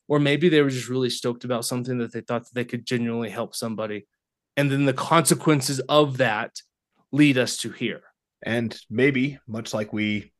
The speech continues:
Speaker 2: have discussed in the past, being free comes with a large amount of responsibility. And when you open up a free market and there's profit incentive, we need to be able, sophisticated enough as a society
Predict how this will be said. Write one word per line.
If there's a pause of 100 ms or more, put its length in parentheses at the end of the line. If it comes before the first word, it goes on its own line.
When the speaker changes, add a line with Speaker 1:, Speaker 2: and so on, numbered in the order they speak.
(140)
Speaker 2:
have
discussed
in
the
past, (460)
being
free
comes
with
a
large
amount
of
responsibility. (580)
And
when
you
open
up
a
free
market
and
there's
profit
incentive, (400)
we
need
to
be
able,
sophisticated
enough
as
a
society